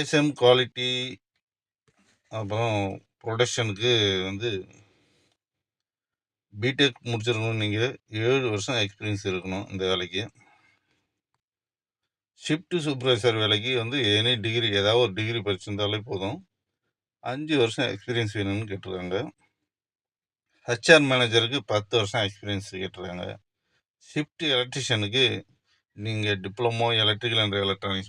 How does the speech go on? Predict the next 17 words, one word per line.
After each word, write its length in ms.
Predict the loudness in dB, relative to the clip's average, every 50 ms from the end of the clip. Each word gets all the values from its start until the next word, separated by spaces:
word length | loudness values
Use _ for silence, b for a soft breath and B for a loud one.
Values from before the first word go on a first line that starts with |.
| -10
முடிச்சிருக்கணும், 600 | -10 -10 -10 -8 -8 -8 -6 -6 -6 -4 -4 -4 -4
அப்படி 180 | -4 -4 -4 -4
இல்லைன்னா 180 | -4 -2 0 0 2 0
ஐ 20 | 0 0
டி 80 | -2 -2
ஐ 40 | -2 -2
முடிச்சிருக்கணும். 500 | -4 -4 -6 -8 -6 -4 -4 -6 -6 -8 -12 _ _ _ _ _ _ _ _ _ _ -10 -8 -6
அஞ்சு 280 | -6 -6 -4 -2 0 0 0
வருஷம் 280 | 0 0 -2 -2 -2 -2
எக்ஸ்பீரியன்ஸ் 420 | -4 -6 -6 -4 -4 -4 -4 -6 -10 -8 -8
கேட்டிருக்காங்க. 480 | -8 -8 -8 -8 -10 -10 -8 -8 -8 -8 -10 -10 _ _ _ _ _ _ _ _ _ _ _ _ _ _ _ _ -4 -2 0
ஆஃபீஸ் 280 | 0 0 -2 -6 -8 -8 -2 2
கிளர்க்கு, 400 | 2 2 2 0 -6 -10 -12 -12 -12 _ _ _ _ -2
கிளர்க்குக்கு 480 | -2 0 0 -2 -6 -8 -6 -4 -6 -4 -4
மினிமம் 340 | -4 -4 -2 -2 -2 -4 -6 -8 _ _ _ _ _ _ _ _ _ _ _ -12 -10
ரெண்டு 200 | -8 -2 0 0
வருஷம் 280 | 0 2 2 2 2 2